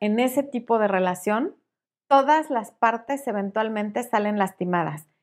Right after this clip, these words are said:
El que engaña, a quien engañaron y la persona con la que engañaron.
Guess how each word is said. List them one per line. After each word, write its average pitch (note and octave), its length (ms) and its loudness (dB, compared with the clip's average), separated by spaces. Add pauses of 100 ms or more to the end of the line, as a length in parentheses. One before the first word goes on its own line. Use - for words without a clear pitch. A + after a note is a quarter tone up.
(120)
El G#3+ 200 2
que G#3 80 0
engaña, A3 600 2
a G3 140 -6
quien F#3+ 180 -2
engañaron G3+ 720 2 (280)
y A#3 100 4
la F#3+ 200 4
persona A3+ 460 -2
con G3 140 -2
la F3+ 120 -4
que F3+ 80 -10
engañaron. E3+ 560 -2